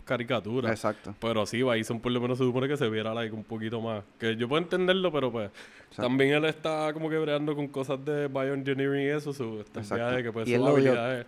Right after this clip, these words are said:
Speaker 2: y no, no hizo falta, porque él lo dio todo. Y él paraba en escenas <clears throat> bastante recurrentemente porque se, se agotaba y, pero
Speaker 1: Tom-
Speaker 2: él, él lo dio todo, él lo dio todo.
Speaker 1: <laughs> ¿Y Doom?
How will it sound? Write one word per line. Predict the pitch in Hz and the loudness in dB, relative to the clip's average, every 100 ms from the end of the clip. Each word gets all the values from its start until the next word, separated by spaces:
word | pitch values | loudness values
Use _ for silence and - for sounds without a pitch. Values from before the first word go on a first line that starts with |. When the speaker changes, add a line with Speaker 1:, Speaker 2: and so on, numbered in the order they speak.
| - | -6
Speaker 2:
y | 123 | 0
no, | 120 120 | 0 0
no | 123 | 0
hizo | 117 151 | 2 0
falta, | 127 117 110 104 | 0 0 0 -4
porque | 107 107 | -4 -2
él | |
lo | 107 117 | 0 2
dio | 117 | 2
todo. | 107 - 104 92 98 - - - - _ | -2 -2 -2 -2 -8 -18 -20 -20 -20 _
Y | 120 120 | -2 2
él | 113 120 - - _ _ - | 2 0 -6 -20 _ _ 0
paraba | 117 110 123 | 4 6 6
en | 139 | 2
escenas | - 123 135 139 - - | 2 0 0 -4 -10 -14
<clears throat> | - - | -10 -4
bastante | 113 127 113 113 127 | -2 0 -2 0 -2
recurrentemente | 131 131 139 139 139 135 139 | 0 -2 0 0 0 0 -2
porque | 117 104 107 104 | -2 -4 -4 -2
se, | 110 104 104 - - _ | -2 -2 -4 -8 -20 _
se | - 104 | -6 -4
agotaba | 95 101 98 95 | -2 -2 0 0
y, | 92 - - - - | -4 -10 -20 -20 -4
pero | 110 | 0
Speaker 1:
Tom- | 110 | 0
Speaker 2:
él, | - - _ | -4 -14 _
él | 107 | 0
lo | 107 | 2
dio | 107 | 2
todo, | 101 92 - 160 - | 0 -2 -4 -12 -8
él | 101 104 | -6 -4
lo | 104 | -4
dio | 98 | -4
todo. | - 117 | -8 -6
Speaker 1:
<laughs> | |
¿Y | 127 | -4
Doom? | 131 131 101 | 0 0 -2